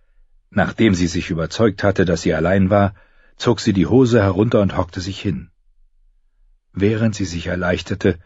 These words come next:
hörte sie plötzlich ein Rascheln unter den Bäumen. Heiße Pastete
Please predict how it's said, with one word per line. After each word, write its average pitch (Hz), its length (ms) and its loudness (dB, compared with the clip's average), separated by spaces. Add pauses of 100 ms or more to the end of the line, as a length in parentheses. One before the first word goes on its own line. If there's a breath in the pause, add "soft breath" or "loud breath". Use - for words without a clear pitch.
(460)
hörte 98 360 0
sie 85 160 -4
plötzlich - 600 -8
ein 85 120 -6
Rascheln 85 400 -6
unter 82 200 -10
den 82 180 -4
Bäumen. 85 420 -2 (760)
Heiße 117 340 -2
Pastete 107 540 -6